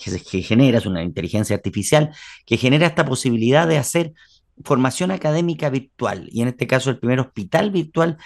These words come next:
de entrenamiento clínico, que es, eh, fundamental para los estudiantes. Vamos a ver cómo está procesándose este sistema en Chile, em, qué, em, qué está pasando en el mundo, cómo estamos en Chile con respecto al mundo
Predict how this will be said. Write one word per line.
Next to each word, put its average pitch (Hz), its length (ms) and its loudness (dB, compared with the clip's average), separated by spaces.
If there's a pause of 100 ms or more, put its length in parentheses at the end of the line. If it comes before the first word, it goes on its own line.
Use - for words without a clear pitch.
(120)
de - 100 -2
entrenamiento 127 600 0
clínico, 110 560 -2 (340)
que 127 100 0
es, - 160 2
eh, 117 80 6
fundamental 113 840 2
para 101 460 2
los 98 380 -6
estudiantes. 92 580 -4
Vamos 151 200 6
a - 80 6
ver 156 60 -4
cómo 151 160 0
está 147 180 -2
procesándose 131 640 -4
este 107 340 0
sistema 101 400 -2
en 101 140 0
Chile, 226 360 2 (360)
em, 113 580 4 (240)
qué, 131 380 4
em, 107 340 -4
qué - 120 -6
está 139 140 -4
pasando 127 360 -2
en 107 80 -2
el 104 120 -4
mundo, 180 500 -2
cómo 139 180 -4
estamos 135 260 0
en 120 80 -2
Chile 135 220 -2
con 120 120 -4
respecto 113 360 -8
al 110 80 0
mundo 196 420 0